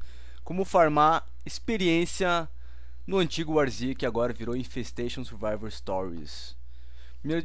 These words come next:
primeiro de tudo, galera, você tem que ter G C, cara, você tem que ter G C.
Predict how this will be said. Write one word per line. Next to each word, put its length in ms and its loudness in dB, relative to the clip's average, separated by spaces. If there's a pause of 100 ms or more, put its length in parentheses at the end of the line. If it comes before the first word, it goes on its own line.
(120)
primeiro 240 -2
de 80 -2
tudo, 300 -4
galera, 180 -2
você 60 -8
tem 140 -2
que 60 -6
ter 760 0 (1500)
G 220 0
C, 240 -2
cara, 220 -6
você 80 -6
tem 80 -2
que 60 -6
ter 100 -4
G 120 -2
C. 300 -4